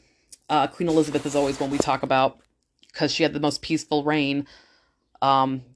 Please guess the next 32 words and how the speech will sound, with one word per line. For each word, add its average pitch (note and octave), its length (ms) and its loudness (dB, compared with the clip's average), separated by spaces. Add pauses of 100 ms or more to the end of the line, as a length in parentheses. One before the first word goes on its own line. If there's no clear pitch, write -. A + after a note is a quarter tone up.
the E3+ 80 0
queen G3 180 2
before F3 260 4
her E3+ 80 4
was D3 160 2
Mary, E3 340 4
and D3 100 0
she, D#3 440 -2
like, B2+ 220 -6
suffered D3+ 220 -2
from C#3 180 -8
internalized C3+ 400 0
misogyny C3+ 540 0
and C3 160 -2
ruled D3 180 4
like C3 140 -2
a C#3 40 2
man, B2+ 280 0
and B2 80 -4
it - 60 -6
was C3 100 -8
terrible. A2+ 500 -4
And C#3+ 100 -4
then D3+ 140 2
you D3 80 0
had D3 180 2
Queen D3+ 140 -2
Elizabeth, E3+ 480 2
who D#3 100 -2
didn't C#3 200 -6
get D3 120 -6
married, F#3+ 480 2